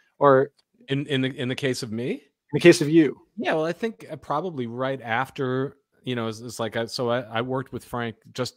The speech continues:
Speaker 2: in the band really for a brief time. It was just eighty-eight, but then I stayed involved with the Zappas doing other things. And then I was in Dweezil and Ahmet's band for, for five years. So I,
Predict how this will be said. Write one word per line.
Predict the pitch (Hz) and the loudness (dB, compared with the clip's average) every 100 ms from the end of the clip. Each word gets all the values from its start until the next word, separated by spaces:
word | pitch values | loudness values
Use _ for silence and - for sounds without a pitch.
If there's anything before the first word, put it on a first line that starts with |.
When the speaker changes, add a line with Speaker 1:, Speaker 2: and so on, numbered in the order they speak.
| - | -16
Speaker 2:
in | 110 123 | -8 -6
the | 123 | -4
band | 101 117 127 117 | -6 -6 -6 -6
really | 110 123 | -6 -6
for | 107 113 110 | -8 -8 -8
a | 120 | -10
brief | 107 120 - | -8 -8 -6
time. | 120 120 104 | -4 -4 -4
It | |
was | 104 110 | -8 -10
just | 110 117 | -10 -6
eighty-eight, | 113 107 110 113 - | -6 -4 -4 -4 -6
but | 107 | -10
then | 117 110 | -8 -6
I | 104 | -8
stayed | - 110 107 | -8 -8 -6
involved | 104 98 98 98 | -8 -8 -10 -12
with | 98 - | -14 -14
the | |
Zappas | 98 104 101 113 - | -14 -12 -12 -16 -14
doing | 107 101 101 | -12 -10 -10
other | 107 | -12
things. | 101 107 92 123 - _ _ _ - | -12 -14 -16 -16 -20 _ _ _ -12
And | 104 | -8
then | 104 | -6
I | 98 | -6
was | 101 | -6
in | 101 95 | -6 -8
Dweezil | 107 104 98 | -8 -8 -8
and | 95 | -8
Ahmet's | 98 107 - | -8 -8 -10
band | - 90 95 | -12 -12 -12
for, | 95 92 | -14 -16
for | - 101 | -16 -18
five | - 90 90 | -12 -10 -10
years. | 92 95 - | -12 -12 -10
So | 110 | -8
I, | 104 | -8